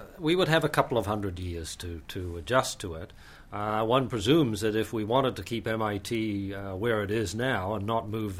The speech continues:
further inland, that, uh, with the help of the rest of the city of Boston, that, uh, we would increase the size, the height of the dam, and, uh, construct similar, uh,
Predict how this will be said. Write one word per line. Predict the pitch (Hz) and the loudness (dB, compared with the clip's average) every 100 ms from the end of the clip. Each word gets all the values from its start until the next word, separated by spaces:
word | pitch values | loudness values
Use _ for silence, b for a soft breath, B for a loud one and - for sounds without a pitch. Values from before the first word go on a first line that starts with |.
| 95 | -6
further | 127 107 95 107 | -2 -2 -2 -2
inland, | 127 95 80 80 - B B B B B 104 | -2 -4 -8 -14 -16 B B B B B -8
that, | 98 101 104 - | -2 -2 -2 -4
uh, | 110 113 | -2 0
with | 110 135 | 2 4
the | 123 | 4
help | 117 110 117 | 4 2 0
of | 95 | -4
the | 98 | 0
rest | 113 117 - | 2 2 -2
of | 101 | -8
the | 98 | -8
city | - 101 95 | -6 -4 -4
of | 85 | -6
Boston, | 92 90 87 - 98 95 | -6 -4 -6 -8 -8 -6
that, | 95 95 95 - | -6 -6 -8 -10
uh, | 101 98 | -8 -6
we | 95 104 101 | -6 -6 -6
would | 98 95 90 - | -6 -8 -10 -12
increase | 107 92 131 117 - | -10 -4 -4 -4 -6
the | 87 | -8
size, | - 123 123 110 104 | -2 2 2 0 -6
the | 95 | -4
height | 95 139 113 | 0 0 0
of | 87 | -6
the | 87 | -8
dam, | 95 98 101 101 B B B B B | -6 -6 -6 -8 B B B B B
and, | 104 110 117 117 113 | -6 -4 -2 -2 0
uh, | 123 120 | 0 0
construct | 123 113 - 139 - | -2 -2 2 2 2
similar, | - 160 143 117 107 104 104 | 2 4 4 4 0 -2 -2
uh, | 104 104 101 101 98 | -4 -4 -4 -4 -6